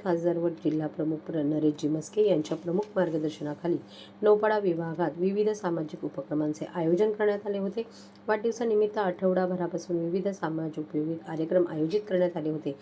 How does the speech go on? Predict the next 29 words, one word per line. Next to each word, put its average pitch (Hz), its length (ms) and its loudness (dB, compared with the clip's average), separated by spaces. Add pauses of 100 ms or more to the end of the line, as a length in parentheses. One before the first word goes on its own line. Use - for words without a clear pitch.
(300)
सकाळी 208 240 4
टेंभी 214 320 4
नाका 214 240 -4
आनंद 185 280 4
आश्रम 180 340 2
येथे 175 300 2
जाऊन 160 420 0
धर्मवीर 175 420 4
आनंद 175 440 2
दिघे 170 280 -2
साहेबांच्या 160 480 -4
प्रतिमेस 156 400 -2
पुष्पहार 208 520 -4
अर्पण 202 320 -2
करून 190 220 -4 (420)
अभिवादन 202 480 4
केले 196 240 -2
व 196 80 -2
आशीर्वाद 180 520 2
घेतले. 185 260 -2
त्यानंतर 170 380 0
नौपाडा 165 380 -2
येथील 170 400 0 (100)
शहरी 175 280 -2
बेघर 160 300 -4
निवारा 156 380 -2
केंद्र 185 300 0
येथे 180 280 0
आपल्या 165 280 -2